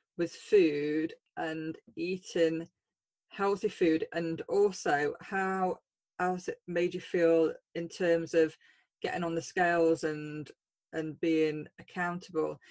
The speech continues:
Do you feel that this has improved your confidence? Do you feel that getting rid of that shame has made you accept a larger shape that you have been in,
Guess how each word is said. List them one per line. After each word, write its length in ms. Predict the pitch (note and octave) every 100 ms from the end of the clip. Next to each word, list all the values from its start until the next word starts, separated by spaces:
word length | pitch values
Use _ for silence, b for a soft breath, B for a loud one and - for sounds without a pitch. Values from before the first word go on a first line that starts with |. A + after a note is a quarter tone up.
| b _
Do 80 | G3+
you 80 | G#3
feel 440 | - G#3 G3 F#3
that 280 | F3+ E3+ -
this 140 | F#3
has 100 | E3+
improved 500 | E3+ E3 - E3+ D#3
your 100 | D#3+ -
confidence? 880 | - G#3 G3 G#3+ G#3+ G#3+ G3+ - - b b b b _ _
Do 80 | F3+
you 140 | F3
feel 520 | - - F3+ E3+ E3 D#3+
that 400 | E3+ E3 D#3+ - _ _ _ _ _ _ _ _ _
getting 200 | G3+ D#3
rid 140 | E3+ E3
of 80 |
that 180 | E3 F3
shame 720 | - G3+ F#3 E3+ D#3 D3+ D#3 - _
has 720 | E3 D#3+ D#3+ D#3+ D#3 D#3 - - _
made 380 | D#3+ E3+ E3+ E3+
you 100 | F3+
accept 760 | E3 - - - - - - - _ _ _
a 100 | E3
larger 720 | E3+ F3+ G#3 G#3+ F#3+ D#3+ D3 D#3 _
shape 400 | - - D3+ D#3 -
that 260 | D#3 - D#3+
you 500 | D#3+ D#3+ D#3 D3 - _ -
have 160 | D#3+
been 140 | - D#3
in, 240 | D#3+ D3+